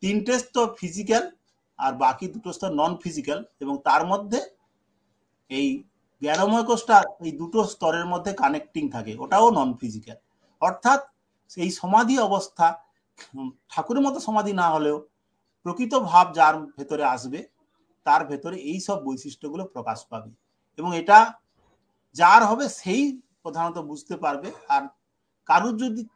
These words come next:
অন্য যারা, আহ, যদি কখনো সৌভাগ্য লক্ষ্য করেন, তারা কিন্তু সমমনস্ক বা সমভাবের বা সব, সমগুণসম্পন্ন না হলে, সমচিত্ত,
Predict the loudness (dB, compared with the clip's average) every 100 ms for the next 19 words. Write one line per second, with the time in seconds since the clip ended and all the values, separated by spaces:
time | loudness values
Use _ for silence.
0 | _ -8 -4 0 0 -2 -8 0 4 4
1 | 2 -16 _ _ _ _ _ -4 -2 -2
2 | -4 -8 -2 -2 -2 -4 -4 -4 0 0
3 | 0 -2 -2 -4 -4 -4 -2 -4 -4 -2
4 | -2 -2 -6 -12 -12 -16 _ _ _ _
5 | -14 -4 -2 0 0 -2 -2 -4 -2 -2
6 | -2 -4 -2 -2 -4 -4 2 2 2 -4
7 | _ _ -6 -4 -4 -4 0 0 -2 -6
8 | -4 -4 -6 -6 -4 -6 -4 -4 2 4
9 | 4 0 -6 -10 -6 -8 -8 -14 -14 -4
10 | -2